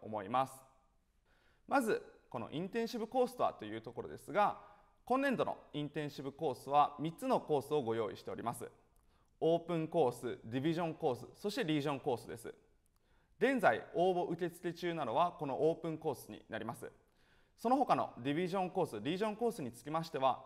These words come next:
二千二十四年一月頃にですね、詳細を公開いたしますので、それまで少々お待ちください。このオープンコースでは、あ、双日の授業や社風を全般的によりよく知りたいと思っている方向けのコースとなっております。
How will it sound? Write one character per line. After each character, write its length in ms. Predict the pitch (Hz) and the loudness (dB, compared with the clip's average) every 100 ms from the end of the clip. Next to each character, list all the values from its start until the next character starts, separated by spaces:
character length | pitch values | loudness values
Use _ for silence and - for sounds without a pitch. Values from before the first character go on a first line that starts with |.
| - | -10
二 100 | 135 | -10
千 280 | - 202 147 | -4 -4 -2
二 120 | 147 | -4
十 160 | 131 123 | -4 -4
四 180 | 107 | -4
年 160 | 101 - - | -6 -10 -10
一 160 | 139 | -4
月 280 | 196 208 220 - - _ _ | 2 2 2 -4 -14 _ _
頃 160 | 147 170 | -2 0
に 100 | 113 | -2
で 60 | 113 | -6
す 100 | 147 | -2
ね、 100 | 156 | -2
詳 180 | 151 | 0
細 220 | 147 143 127 | -2 0 -2
を 40 | |
公 220 | 127 139 | 2 0
開 180 | 139 135 | 4 2
い 40 | |
た 100 | 135 | 0
し 120 | 135 156 | -4 -4
ま 100 | 151 | -4
す 120 | 143 | -4
の 80 | 127 | -2
で、 120 | 156 | -2
そ 120 | 156 | 0
れ 60 | 151 | 2
ま 120 | 139 | 2
で 100 | 113 | 0
少 160 | 123 113 | -4 -4
々 180 | - 98 | -4 -6
お 40 | |
待 140 | 101 | -8
ち 60 | - | -10
く 80 | 104 | -8
だ 140 | - | -8
さ 200 | - 127 | 6 6
い。 100 | 120 - - _ _ _ _ _ _ _ _ _ | 6 0 -18 _ _ _ _ _ _ _ _ _
こ 100 | 226 | 2
の 200 | 254 - | 4 6
オ 160 | 247 277 | 4 4
ー 20 | |
プ 140 | - | 0
ン 100 | 294 | -4
コ 140 | 277 294 | 0 -2
ー 60 | |
ス 100 | 247 | -2
で 80 | 127 | -2
は、 400 | 107 120 - - - | 4 4 4 -4 -10
あ、 120 | - - | -6 -2
双 240 | 220 247 | 0 0
日 180 | 202 - | -2 -4
の 140 | 226 | -4
授 200 | 185 208 | -4 -2
業 200 | 190 117 | 2 2
や 140 | 113 120 | 2 0
社 180 | 147 | -4
風 160 | 143 185 | -6 -2
を 100 | 175 | -2
全 240 | 127 185 | -2 -4
般 240 | 202 208 202 | -2 -4 -2
的 140 | 190 | -4
に 140 | 180 131 | -4 -2
よ 100 | 143 | -2
り 100 | 185 | 0
よ 200 | 214 208 | -2 -4
く 100 | - | -12
知 140 | - 123 | -12 -10
り 100 | 123 | -2
た 120 | 151 | -2
い 80 | - | -2
と 80 | |
思 220 | - 131 165 | -6 -4 -4
っ 40 | |
て 120 | - | -2
い 20 | |
る 80 | 110 | -6
方 220 | - 117 | -6 -4
向 100 | 185 | -2
け 100 | 208 | 0
の 100 | 220 | -2
コ 240 | 202 190 160 | -4 -2 -2
ー 20 | |
ス 100 | - | -2
と 80 | 85 | -6
な 100 | 107 | -8
っ 100 | - | -8
て 60 | |
お 40 | - | -12
り 40 | |
ま 120 | 90 | -10
す。 140 | 117 | -10